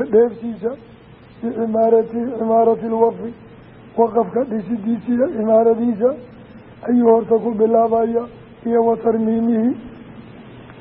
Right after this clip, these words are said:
nuujintiisii iyo adkayntiisii, wa islaaxihi,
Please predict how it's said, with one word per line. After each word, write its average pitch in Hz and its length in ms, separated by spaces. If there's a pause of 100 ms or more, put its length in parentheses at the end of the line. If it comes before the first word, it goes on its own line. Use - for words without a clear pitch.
nuujintiisii 220 800
iyo 233 120
adkayntiisii, 226 800 (380)
wa 226 120
islaaxihi, 226 800